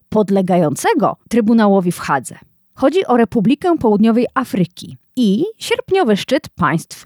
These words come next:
brics. Putin ma tam pojechać osobiście. Rzecznik prezydenta R P A, zapytany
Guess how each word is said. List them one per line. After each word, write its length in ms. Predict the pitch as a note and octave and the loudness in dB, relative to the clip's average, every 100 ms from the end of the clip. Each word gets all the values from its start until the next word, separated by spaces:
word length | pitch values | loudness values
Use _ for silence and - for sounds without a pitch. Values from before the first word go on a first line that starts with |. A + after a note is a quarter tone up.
| - | -12
brics. 600 | G3 - D#4 - - - _ - | -10 -6 -8 -8 -12 -12 _ -4
Putin 260 | F4+ E4+ | 0 4
ma 120 | B3 A#3 | 2 2
tam 160 | A3+ | 0
pojechać 400 | F#3+ F#3+ F3+ F3 | 2 2 2 0
osobiście. 560 | D3+ E3+ D3 - - - _ _ _ - | 0 -2 -4 -10 -14 -18 _ _ _ -6
Rzecznik 600 | G3 C#4 - - G#3 - | 0 0 0 -4 -6 -6
prezydenta 640 | - B3 A#3 A3+ F#4 - - | 0 2 2 2 0 -2 -2
R 200 | A#3+ B3+ | 0 0
P 180 | - F#3 | 0 0
A, 220 | A#2 E3 | 2 0
zapytany 640 | G#3+ A#3+ - C#4+ F#4 A#3+ | 2 0 0 2 4 4